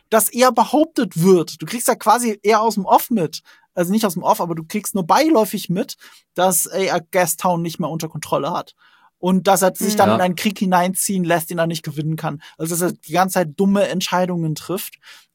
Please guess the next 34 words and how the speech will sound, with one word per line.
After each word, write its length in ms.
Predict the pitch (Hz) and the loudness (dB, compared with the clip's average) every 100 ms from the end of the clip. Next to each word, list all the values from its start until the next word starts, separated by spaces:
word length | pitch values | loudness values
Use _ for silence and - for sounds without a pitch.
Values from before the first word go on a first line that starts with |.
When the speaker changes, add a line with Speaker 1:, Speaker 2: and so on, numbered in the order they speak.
| - | 0
Speaker 1:
Ähm, 360 | 160 170 175 165 _ _ _ _ | 4 4 2 -6 _ _ _ _
ich, 300 | 180 156 - - | -10 -10 -10 -12
ich 160 | 165 | -4
fand 180 | - 285 | -2 -2
ihn 60 | 220 | -2
als 180 | 165 - | -4 -6
Bösewicht 840 | - 180 277 269 233 240 - - _ _ - | 0 2 2 -2 -2 -2 -4 -14 _ _ 0
unglaublich 720 | 220 240 220 196 190 170 - | 4 4 4 2 2 -4 -4
stark. 480 | - 143 165 294 _ - - | -4 0 0 0 _ -20 -10
Und, 300 | 185 196 - | -2 -2 -2
äh, 200 | 170 180 | 0 0
Chris 240 | 180 196 - | 0 -2 -2
Hemsworth 280 | 233 269 233 | -2 -2 -2
hat 120 | 214 | -2
auch 60 | |
Speaker 2:
Mhm. 40 | 202 | -2
Speaker 1:
selber 360 | 202 185 247 | -2 -2 -2
gesagt, 540 | 269 247 254 285 302 - - _ _ | -4 -2 0 0 -2 -14 -20 _ _
dass 240 | 190 190 - | -4 -2 -4
er 480 | - 190 185 185 - | -4 0 4 4 2
für 160 | 180 | -6
diese 280 | 165 208 214 | -6 -4 -2
Rolle 360 | 170 160 214 254 | 0 0 0 0
eine 200 | 202 180 | -2 0
andere 360 | 240 269 - | 0 0 -2
Art 180 | - 254 | -2 -2
von 120 | 202 | -4
Vorbereitung 680 | 185 214 269 233 165 165 175 | -2 0 0 0 0 0 -4
hatte, 200 | 175 190 | -6 -4
als 140 | 170 | -6
er 60 | 185 | -6
es 60 | 175 | -8
bisher 360 | 160 - 180 | -10 -6 -6
kannte. 500 | 165 185 220 214 139 | -4 -2 -2 -2 -8